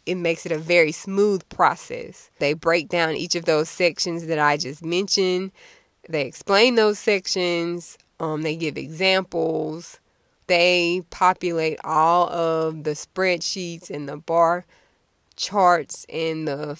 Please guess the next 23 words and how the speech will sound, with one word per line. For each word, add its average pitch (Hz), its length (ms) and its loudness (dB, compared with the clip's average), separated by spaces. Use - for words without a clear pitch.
financial 170 1200 -2
statements 165 760 -4
based 175 300 0
on 170 100 2
the 151 80 -4
information 165 600 -4
you 156 160 -8
provide. 147 760 -2
Um, 151 300 -4
so 143 560 -2
if 156 200 -14
you 165 80 -10
need 190 340 -4
help 170 420 -2
with 165 240 -6
the 165 80 -6
business 160 380 -6
plan, 147 420 -4
liveplans 147 760 2
dot 147 280 -2
com 147 400 -8
is, 139 240 -8
is, 156 240 -10